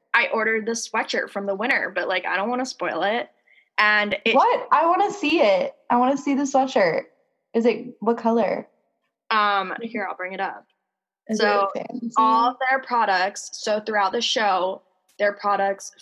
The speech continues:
Speaker 1: from Making the Cut, the winner of each round, so it's, like, the same concept. They have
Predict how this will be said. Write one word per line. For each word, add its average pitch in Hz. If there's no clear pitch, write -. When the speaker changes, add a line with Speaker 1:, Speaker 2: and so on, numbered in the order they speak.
Speaker 1:
from 196
Making 190
the 196
Cut, 247
the 196
winner 196
of 180
each 196
round, 190
so -
it's, 190
like, 180
the 190
same 190
concept. 165
They 185
have -